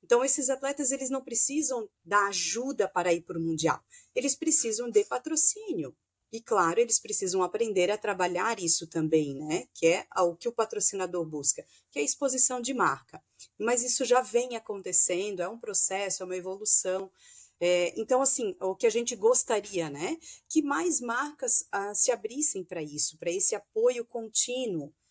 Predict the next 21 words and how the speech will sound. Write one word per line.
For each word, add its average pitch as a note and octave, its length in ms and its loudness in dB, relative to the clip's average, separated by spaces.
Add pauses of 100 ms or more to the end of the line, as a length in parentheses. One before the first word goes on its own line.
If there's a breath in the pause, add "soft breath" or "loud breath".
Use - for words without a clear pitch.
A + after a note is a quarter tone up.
(200)
Quantos D#4+ 460 4
tênis C#4 500 -2
no B3+ 200 0
ano C4 260 6
esses A3 240 0
atletas G#3+ 500 -2
precisam? F#3 800 -2 (640)
Quanto D4+ 480 2
de A#3 380 -2
suplementação, A#3 1400 0
né? G#3+ 320 -4
É, G3+ 240 0 (260)
tudo F#4 400 4
que C#4+ 120 -6
um B3 80 -2
atleta A3+ 400 -2
precisa C4 580 -2
no A#3+ 260 2
dia B3 260 0
a - 20 -4
dia, F3 380 -2